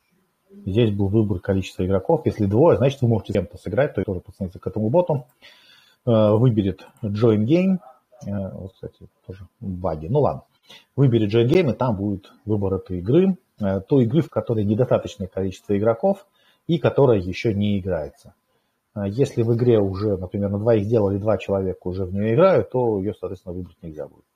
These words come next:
Пока сделано до четырёх человек. Пробовал, я тестировал на двух человек максимум, но остальные тоже уже нормальная игра. И количество раундов от одного до четырёх. До этого мы делали один раунд,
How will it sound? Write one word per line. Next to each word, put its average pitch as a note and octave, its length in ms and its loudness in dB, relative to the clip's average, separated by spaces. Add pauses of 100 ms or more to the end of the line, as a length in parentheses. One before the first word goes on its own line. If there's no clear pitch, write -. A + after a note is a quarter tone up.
Пока G2 300 -8
сделано F2 260 -10
до G2 120 -6
четырёх - 380 -4
человек. B2 360 2 (580)
Пробовал, G2+ 540 2
я F#2 320 -4
тестировал - 540 -6
на F#2 160 -2
двух D#3 240 0
человек C#3+ 380 2
максимум, A#2+ 520 0
но A#2 100 0
остальные G2 380 -2
тоже E2+ 220 -4
уже D#2+ 240 -8
нормальная F#2 420 -4
игра. E3+ 200 -2 (420)
И E3+ 140 2
количество A2+ 840 0
раундов E2+ 560 -4 (140)
от - 160 -14
одного G#2 300 -2
до F#2+ 100 -4
четырёх. - 420 -10
До E2 120 -6
этого - 180 -12
мы E2 160 -14
делали F2 220 -8
один C3 240 -4
раунд, B2 380 -2